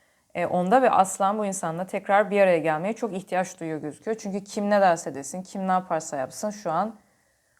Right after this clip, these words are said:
onun işine yaramıyor, e, gibi gözüküyor. Belki yarayabilir, belki yarayabilir ama Aslan kendini biraz buna ikna etmiş gibi de seziyorum. Yani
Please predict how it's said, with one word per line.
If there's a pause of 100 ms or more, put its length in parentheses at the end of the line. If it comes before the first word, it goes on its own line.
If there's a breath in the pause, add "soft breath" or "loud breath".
(140)
onun
işine (420)
yaramıyor, (260)
e,
gibi
gözüküyor.
Belki
yarayabilir, (360)
belki
yarayabilir
ama
Aslan
kendini
biraz (320)
buna
ikna
etmiş
gibi
de
seziyorum.
Yani